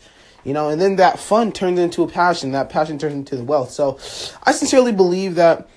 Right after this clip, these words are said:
in this day and age, we should just take a risk and we should just take a chance, do something different,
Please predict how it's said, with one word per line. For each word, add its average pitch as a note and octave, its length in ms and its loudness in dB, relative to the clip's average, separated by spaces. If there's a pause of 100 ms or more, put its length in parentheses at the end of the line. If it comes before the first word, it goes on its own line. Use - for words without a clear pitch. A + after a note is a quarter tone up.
(140)
in C4 80 2
this C#4+ 100 0
day C4 120 0
and A3+ 80 4
age, G3+ 140 4
we G3+ 100 -4
should - 140 -8
just F3 200 -4
take - 220 0
a G#3+ 60 4
risk D#3 360 4
and D#3 80 0
we E3 60 0
should D3 160 -6
just C3+ 160 -6
take A#3 260 2
a A3 40 -2
chance, D#3+ 520 -2 (340)
do A#3 160 2
something A3+ 420 2
different, F#3 520 2